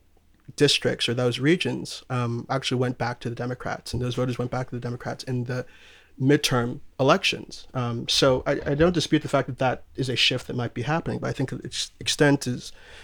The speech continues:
a little bit more complicated and maybe overstated in some of the coverage. Um, you saw a lot of Republicans f-, put a lot of money behind transgender issues, transgender athletes,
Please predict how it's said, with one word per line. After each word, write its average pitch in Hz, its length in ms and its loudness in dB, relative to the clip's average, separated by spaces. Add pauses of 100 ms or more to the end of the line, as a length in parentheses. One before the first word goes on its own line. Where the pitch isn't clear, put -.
(200)
a - 80 -2
little 147 140 6
bit 131 60 4
more 123 120 4
complicated 120 580 0
and 120 80 -2
maybe 120 220 -2
overstated 123 600 -2
in 175 60 -6
some 123 220 -4
of 117 100 -4
the 123 260 -4 (520)
coverage. - 560 2 (200)
Um, 131 460 6
you 135 120 0
saw 143 220 8
a 139 40 10
lot 135 260 6
of 135 60 6
Republicans 131 720 6
f-, - 80 -4 (140)
put 131 120 6
a 127 40 4
lot 123 300 6
of 131 380 2
money 147 480 2 (440)
behind 123 500 2
transgender 127 840 0
issues, - 400 -2
transgender 123 540 0
athletes, - 720 -4